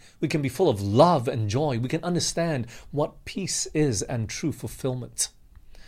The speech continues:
So I'm not trying to tell you, "Hey, hey, hey, you're not willing to give up everything right now? No, no, no, that's it.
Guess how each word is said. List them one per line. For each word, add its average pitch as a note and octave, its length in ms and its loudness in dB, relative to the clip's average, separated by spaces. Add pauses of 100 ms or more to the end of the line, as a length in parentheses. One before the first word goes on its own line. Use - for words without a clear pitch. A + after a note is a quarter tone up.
So - 180 2
I'm E3+ 140 6
not A3 180 6
trying E3+ 180 2
to B2+ 80 2
tell D#3+ 200 2
you, C3+ 120 2 (200)
"Hey, F#3 160 10
hey, F3+ 120 8
hey, E3 260 2 (400)
you're C#3 100 4
not F3 120 6
willing F#3 200 6
to - 20 8
give F3+ 120 12
up E3+ 100 6
everything F#3 280 8
right F3 180 6
now? F#3+ 280 4 (140)
No, F#3 140 8
no, G3+ 120 10
no, F3 40 8
that's F#3 240 6
it. - 240 6